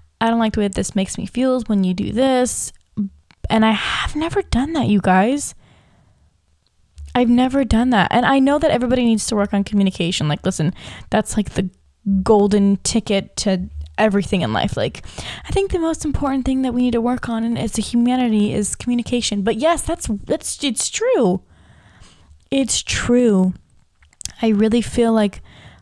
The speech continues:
my communication be really lacking in relationships. And so I, for sure, one hundred ten percent want to work on myself in that aspect.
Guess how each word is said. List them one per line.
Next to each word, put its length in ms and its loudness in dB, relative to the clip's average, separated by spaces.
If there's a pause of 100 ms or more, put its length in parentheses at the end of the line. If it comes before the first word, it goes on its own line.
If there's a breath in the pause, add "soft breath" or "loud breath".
my 200 4
communication 840 4
be 180 6
really 1200 6
lacking 460 0
in 80 -2
relationships. 880 -6 (560 loud breath)
And 120 0
so 520 0 (560)
I, 760 2 (180)
for 320 0
sure, 480 2
one 240 2
hundred 400 2
ten 180 0
percent 460 0 (440 loud breath)
want 320 2
to 100 2
work 320 -2
on 340 2
myself 800 -2
in 180 4
that 200 0
aspect. 640 -4